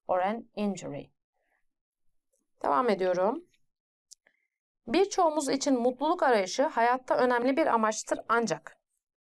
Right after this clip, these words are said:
İsim kökenli bir cümle. Mutluluk arayışı öznesi oldu.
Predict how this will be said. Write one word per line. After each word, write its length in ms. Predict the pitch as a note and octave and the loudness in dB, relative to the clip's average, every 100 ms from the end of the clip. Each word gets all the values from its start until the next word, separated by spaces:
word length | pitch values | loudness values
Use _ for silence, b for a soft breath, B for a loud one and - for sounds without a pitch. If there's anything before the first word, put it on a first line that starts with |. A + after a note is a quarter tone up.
| _ - _ _ _ _ - _ | _ -20 _ _ _ _ -20 _
İsim 320 | G3+ - G3+ | -8 -6 -6
kökenli 500 | F#3+ F3+ - E3 E3 | -8 -14 -12 -10 -6
bir 120 | F3 G#3 | -6 -6
cümle. 460 | G3 G#3+ G#3+ A3 _ _ _ - | -6 -6 -4 -6 _ _ _ -10
Mutluluk 540 | G3 G3 F#3+ G#3 A3+ | -10 -8 -6 -6 -2
arayışı 500 | F#3+ F#3 F#3 - - - - | -2 -2 -4 -8 -8 -8 -6
öznesi 520 | F#3 F#3 G#3 G3+ - | -4 -4 -6 -6 -2
oldu. 400 | G3+ F3+ A3+ C4 | -2 0 -4 -4